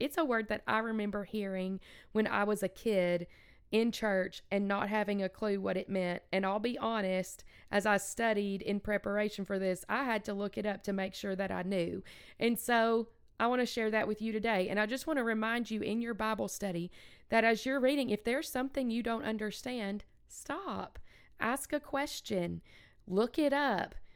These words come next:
Pull out a resource book. Don't just skip over it,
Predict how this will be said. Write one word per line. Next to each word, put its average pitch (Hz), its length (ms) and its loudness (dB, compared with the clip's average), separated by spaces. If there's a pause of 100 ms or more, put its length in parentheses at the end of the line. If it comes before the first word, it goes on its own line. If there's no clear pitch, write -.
(240)
Pull 233 200 2
out 262 160 4
a 269 60 4
resource 254 600 0
book. 175 380 0 (220)
Don't 233 200 0
just 285 260 0
skip - 300 -2
over 214 380 2
it, 202 220 -2